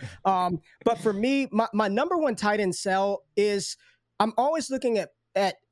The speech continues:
Speaker 2: at names that aren't ma-, the game isn't matching the name. I'm looking at the name, and I'm like, "Man, this is a great name."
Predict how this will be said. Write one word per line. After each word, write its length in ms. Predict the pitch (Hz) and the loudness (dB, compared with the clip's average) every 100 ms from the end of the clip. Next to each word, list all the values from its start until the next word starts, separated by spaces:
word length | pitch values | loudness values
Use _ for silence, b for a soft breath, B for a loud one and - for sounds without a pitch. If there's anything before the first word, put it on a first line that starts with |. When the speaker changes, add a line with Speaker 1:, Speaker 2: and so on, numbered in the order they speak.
| _ | _
Speaker 2:
at 240 | 185 123 | -2 0
names 540 | 160 180 220 254 262 - | 0 0 0 0 -2 -4
that 200 | 196 - | -6 -2
aren't 220 | 190 202 | -2 0
ma-, 140 | 180 185 | -2 -2
the 100 | 165 | -4
game 380 | 147 214 262 269 | -2 0 0 0
isn't 220 | 220 190 | -2 -2
matching 380 | 175 190 190 175 | -2 -2 -2 -2
the 80 | 156 | 0
name. 420 | 156 151 117 92 _ - | 0 -2 -6 -14 _ -2
I'm 160 | 190 | 0
looking 360 | 185 269 330 294 | 0 0 0 -2
at 100 | 254 | -2
the 80 | 185 | -2
name, 340 | 180 196 165 | 0 0 -2
and 80 | 185 | -2
I'm 60 | |
like, 180 | 220 160 | -2 -4
"Man, 160 | 190 226 | -2 -2
this 140 | 220 | -4
is 80 | 185 | -6
a 60 | 175 | -4
great 300 | 156 208 165 | -2 -2 0
name." 360 | 190 185 131 | -2 -2 -6